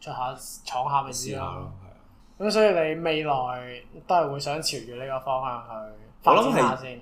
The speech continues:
Speaker 2: 做，試下先咯，因為我讀呢一科冇理由唔試下做㗎，係咪先？
Speaker 1: 嗯。
Speaker 2: 咁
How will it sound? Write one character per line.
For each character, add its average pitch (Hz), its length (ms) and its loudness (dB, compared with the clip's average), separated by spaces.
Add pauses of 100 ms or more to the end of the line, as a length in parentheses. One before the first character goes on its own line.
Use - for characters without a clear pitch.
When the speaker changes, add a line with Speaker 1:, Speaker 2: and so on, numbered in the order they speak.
Speaker 2:
做， 135 180 2 (320)
試 135 260 0
下 127 140 4
先 123 200 -4
咯， 113 180 -12 (300)
因 190 80 -2
為 165 100 2
我 120 80 4
讀 - 160 -4
呢 131 80 -2
一 131 60 0
科 - 140 -8
冇 107 360 -4
理 101 60 -2
由 87 80 -4
唔 - 380 -18 (200)
試 - 320 -8
下 90 140 -8
做 87 220 -10
㗎， 82 260 -14
係 - 20 -6 (120)
咪 131 60 -8
先？ - 120 -14
Speaker 1:
嗯。 - 40 -20 (380)
Speaker 2:
咁 147 300 -10